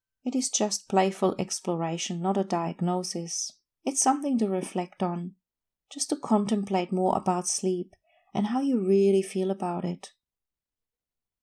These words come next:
Often people don't want to take the time or prefer not to think about these things until it is causing real problems, until it's been going on for years.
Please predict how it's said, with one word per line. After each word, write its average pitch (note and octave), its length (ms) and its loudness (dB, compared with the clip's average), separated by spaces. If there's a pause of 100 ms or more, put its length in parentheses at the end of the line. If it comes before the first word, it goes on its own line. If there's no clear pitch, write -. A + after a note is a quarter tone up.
(300)
Often D4+ 400 0
people C4+ 400 2
don't A#3 200 2
want A#3+ 200 2
to B3 80 0
take A3 300 2
the A3 80 -2
time G#3+ 500 0
or F#3 120 2
prefer G3 360 0
not A3+ 220 4
to C4 80 -2
think A3+ 300 2
about F#3+ 340 0
these F3+ 220 -4
things F3+ 380 -4 (420)
until G#3+ 280 0
it C#4+ 100 0
is C#4+ 140 2
causing G#3+ 480 0
real G3 180 4
problems, F3+ 720 0 (560)
until A#3+ 280 0
it's C#4 140 -2
been B3 180 2
going G3+ 280 2
on F#3+ 140 0
for F#3 160 -4
years. F#3 840 0